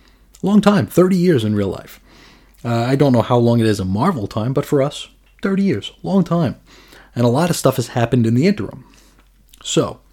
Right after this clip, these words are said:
if Destiny was already able to foresee Krakoa and the whole Dawn of X landscape being a thing, what else might she have seen? What else might she have told Mystique about?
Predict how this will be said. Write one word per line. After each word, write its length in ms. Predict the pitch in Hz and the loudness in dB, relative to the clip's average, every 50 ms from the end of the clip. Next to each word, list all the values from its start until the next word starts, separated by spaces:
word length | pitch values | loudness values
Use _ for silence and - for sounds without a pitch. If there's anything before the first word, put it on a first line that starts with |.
| _ - | _ -8
if 240 | 113 120 120 - - | -6 -6 -6 -6 -4
Destiny 460 | - 175 208 202 - - 196 185 180 | -4 -2 -2 -2 -2 0 2 2 4
was 260 | 156 135 127 - - - - | 4 2 0 -2 -4 -12 -12
already 640 | - 156 170 190 196 160 160 160 160 170 156 139 143 | -10 -8 -6 -4 -4 -4 -4 -4 -4 -4 -4 -4 -4
able 160 | 143 139 147 | -4 -4 -4
to 100 | 147 - | -6 -6
foresee 460 | 117 - - 131 143 143 - - 156 | -10 -4 -2 -2 -2 -2 -2 -4 -6
Krakoa 640 | 139 - - 139 - - - 139 117 107 110 123 131 | -6 -4 -6 -8 -8 -4 -2 -2 0 0 -2 -4 -4
and 80 | 123 | -4
the 80 | 113 101 | -4 -4
whole 200 | 104 131 135 131 | -2 -2 -2 -2
Dawn 300 | 120 110 113 113 123 123 | -2 -2 -4 -2 -2 -2
of 100 | 120 113 | -2 -2
X 220 | 120 117 - - | -4 -8 -6 -6
landscape 500 | 117 113 113 117 117 - - 117 117 117 | -4 -2 -2 -4 -4 -4 -4 -6 -6 -6
being 240 | - 104 107 110 120 | -6 -6 -4 -2 -2
a 60 | 131 | -4
thing, 560 | 127 - - - 202 185 127 123 131 139 - - - - - - - - - - - - - - - - | -4 -6 -6 -4 -2 -2 -2 -2 -4 -6 -8 -12 -20 -20 -18 -18 -18 -18 -20 -20 -20 -20 -20 -20 -18 -12
what 340 | 113 110 120 160 180 - - - - | -8 -4 -2 -2 -4 -4 -8 -10 -6
else 500 | 175 208 208 135 - - - - - - - - | -4 -4 -4 -4 -6 -10 -12 -12 -14 -12 -6 -4
might 220 | 113 107 98 - | -2 -2 -4 -4
she 160 | - - 104 | -8 -10 -8
have 100 | 95 - | -8 -10
seen? 320 | - - - - - - - - - - - _ - - - - - - - - - - | -12 -14 -16 -16 -16 -18 -20 -20 -20 -20 -20 _ -20 -20 -20 -20 -20 -20 -20 -20 -18 -10
What 280 | - 113 139 185 190 - - | -2 2 2 2 2 0 -6
else 480 | 147 175 180 156 160 - - - - | -6 -4 -4 -4 -4 -6 -6 -6 -4
might 180 | 131 131 147 - | -2 -2 -2 -4
she 140 | - - 151 | -4 -4 -6
have 120 | 160 - | -6 -6
told 280 | - - 107 104 104 117 | -6 -6 -4 -2 -2 -2
Mystique 420 | 131 123 - - 190 196 202 - | -2 -2 -4 -4 -4 -4 -4 -4
about? 400 | 117 90 - - - - - - | -6 -8 -8 -12 -12 -14 -16 -18